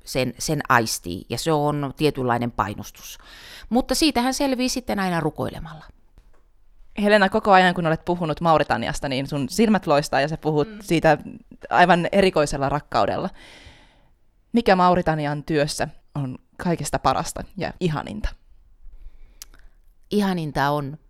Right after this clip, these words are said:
Speaker 1: mennä, mennä kaikkein kamalimpaan hökkeliin, missä on tuhansia kärpäsiä, haisee mädäntyneelle, missä on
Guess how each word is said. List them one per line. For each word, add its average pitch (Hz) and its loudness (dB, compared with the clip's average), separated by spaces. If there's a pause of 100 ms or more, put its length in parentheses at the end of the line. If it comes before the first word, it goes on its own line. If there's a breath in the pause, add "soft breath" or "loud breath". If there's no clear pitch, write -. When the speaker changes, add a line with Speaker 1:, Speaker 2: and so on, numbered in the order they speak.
Speaker 1:
mennä, 143 -6 (1040)
mennä 180 0 (300)
kaikkein 190 0
kamalimpaan 135 -4 (260)
hökkeliin, 151 -4
missä - -8
on 170 -10
tuhansia 156 -2
kärpäsiä, - -4
haisee 170 -2
mädäntyneelle, 143 -4 (640 loud breath)
missä 160 0
on 165 -2